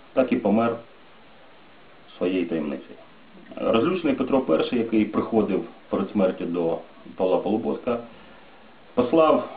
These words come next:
у його володіння спеціальну комісію, яка все перерила, перестукала стіни, але нічого не зб-, не, не знайшла. Скарби Полуботка зникли. Ми знаємо, що незадовго до смерті Полуботок, передбачаючи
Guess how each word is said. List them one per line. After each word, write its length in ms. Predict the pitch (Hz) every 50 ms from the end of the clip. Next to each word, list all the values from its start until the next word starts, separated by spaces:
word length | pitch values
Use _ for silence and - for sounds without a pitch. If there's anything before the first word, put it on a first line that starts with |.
| - - 104
у 100 | 110 117
його 400 | 113 107 113 113 110 104 104 - - - - - - - - - - - 98
володіння 520 | 101 101 117 120 117 131 151 147 135 120
спеціальну 460 | - - 113 - - 131 117 107 98
комісію, 480 | 101 110 117 131 143 143 - - 113 104
яка 360 | 104 - 95 95 90 - - - - - - - - - -
все 100 | - 110
перерила, 520 | - - 110 110 113 131 147 143 131 113 110
перестукала 580 | - 107 101 101 - 113 107 - 92 92 92
стіни, 400 | - - - 139 135 123 117 113 -
але 300 | 101 104 107 107 101 98 - - - -
нічого 260 | 98 95 - 120 110
не 60 | 104
зб-, 260 | 95 92 - - - 107
не, 140 | 104 107
не 200 | 98 98 107 98
знайшла. 380 | 90 92 85 - - 73 - - - - - - - - - - - - - - - -
Скарби 300 | - 143 139 147 151 170
Полуботка 720 | 165 135 131 127 120 117 120 120 113 117 - - 107 98 - - - - - - 87 87
зникли. 300 | 95 90 82 - - - - - - - - - - - - - - - - - - - - - - - - - - - - - - -
Ми 120 | 143 156
знаємо, 300 | 160 202 202 185 175 147
що 100 | - 143
незадовго 400 | 143 131 131 135 151 147 131 127
до 80 | 120 127
смерті 360 | - 160 165 160 151 - 139
Полуботок, 500 | 123 123 127 127 127 143 135 120 110 113
передбачаючи 880 | - 120 113 104 107 113 - 123 117 110 104 98 98 - - 95 90